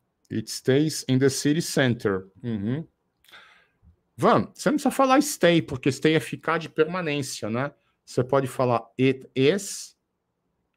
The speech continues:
aham, in the city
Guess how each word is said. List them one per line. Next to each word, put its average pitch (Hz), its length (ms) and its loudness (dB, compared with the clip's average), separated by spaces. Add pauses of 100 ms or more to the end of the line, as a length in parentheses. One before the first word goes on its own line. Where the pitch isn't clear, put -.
(100)
aham, 117 460 -6 (1120)
in 135 480 -4 (540)
the 123 380 2 (1400)
city 113 760 -4